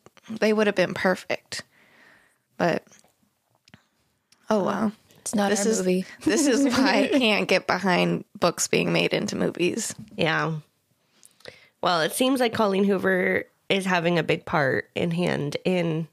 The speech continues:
Speaker 3: the creation of it. But that kind of brings me to a question of, you know, w-, us as the readers
Speaker 1: Mm-hmm.
Speaker 3: passionately want that book to stay the same, you know, the,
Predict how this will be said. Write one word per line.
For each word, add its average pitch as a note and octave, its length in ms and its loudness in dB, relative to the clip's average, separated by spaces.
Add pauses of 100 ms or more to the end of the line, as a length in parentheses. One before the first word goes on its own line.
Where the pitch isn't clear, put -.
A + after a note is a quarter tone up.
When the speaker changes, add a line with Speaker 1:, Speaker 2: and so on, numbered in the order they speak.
(120)
Speaker 3:
the E3+ 80 -2
creation B3 420 -2
of A#3 140 0
it. A3+ 180 0 (480)
But D4+ 340 0 (240)
that A3+ 220 -2
kind F#4+ 240 0
of B3 180 -2
brings G3+ 280 2
me G#3 100 2
to G3+ 100 0
a F#3 60 0
question F#3+ 380 -2
of, E3 320 0
you F#3+ 100 2
know, D3 280 0 (180)
w-, F#3+ 320 -8 (720)
us C#4+ 260 0
as A#3+ 140 0
the F#3 220 -2 (500)
readers F3 760 2
Speaker 1:
Mm-hmm. G#3+ 260 -2 (1000)
Speaker 3:
passionately A3+ 720 0
want F3 360 0
that E3+ 260 0
book D#3+ 400 0
to D#3 880 0 (1000)
stay E3+ 280 0
the D3 120 0
same, C#3+ 220 -2 (120)
you G3 120 2
know, D3 180 2
the, E3 320 0